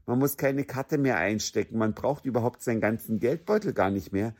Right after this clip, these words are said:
weil auch in der Disco, in der ich heute Abend war, alles läuft bargeldlos. Man zahlt alles mit dem iPhone oder in meinem Fall sogar mit der Apple Watch. Einfach die Uhr einfach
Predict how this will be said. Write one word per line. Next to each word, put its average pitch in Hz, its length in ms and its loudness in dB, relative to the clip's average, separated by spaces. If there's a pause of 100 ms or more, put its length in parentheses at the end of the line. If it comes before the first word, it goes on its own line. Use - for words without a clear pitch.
(360)
weil 110 160 4
auch 139 180 2
in 156 140 0
der 139 100 4
Disco, 160 380 -2
in 127 100 0
der 104 140 4
ich 95 100 -4
heute 98 280 2
Abend 87 360 -2
war, 80 220 -2 (260)
alles 101 480 2
läuft 101 340 2
bargeldlos. 117 840 0 (160)
Man 107 160 -2
zahlt 120 360 2
alles 147 320 -2
mit 139 160 -2
dem 107 140 0
iPhone 113 380 0
oder 120 300 2 (280)
in 104 140 2
meinem 110 280 2
Fall 107 300 0
sogar 104 220 -2
mit 98 160 0
der 104 160 0
Apple 127 260 0
Watch. - 500 0
Einfach 139 340 -2
die - 160 -4
Uhr 147 460 2
einfach 123 460 -2